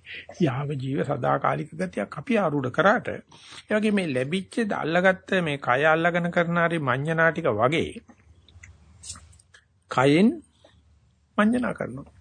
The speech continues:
භූතං භූතතෝ සංයිත්වා භූතං මඤ්ඤති. මේක මම. මේන් පිට මම නෙවෙයි. මේක පිරිමි.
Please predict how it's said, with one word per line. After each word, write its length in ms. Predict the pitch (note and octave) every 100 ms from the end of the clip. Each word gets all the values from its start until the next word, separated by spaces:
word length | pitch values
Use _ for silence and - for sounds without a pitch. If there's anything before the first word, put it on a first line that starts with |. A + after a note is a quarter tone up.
| - - - _ - _ _ _ _ _ _ _ _
භූතං 300 | C#3 B2+ F3+
භූතතෝ 500 | D3 D3 C#3+ D3 G#3 G#3+
සංයිත්වා 680 | E3 D3+ E3 E3+ - A#3
භූතං 380 | A#3 F#3 G#3+ G#3
මඤ්ඤති. 500 | D#3 C3+ A#2 A2 A2 G2+ - - - -
මේක 260 | C3+ B2+ B2+
මම. 320 | F#3+ C3 B2+ A#2+ - _ - - - _ _ _ D#3
මේන් 220 | D3+ D3
පිට 220 | D3 C#3
මම 240 | G#3 C#3 B2
නෙවෙයි. 300 | A2+ B2 - _ _ _ _ _ - -
මේක 180 | D#3 D3+
පිරිමි. 400 | D#3+ D#3 C3 G2+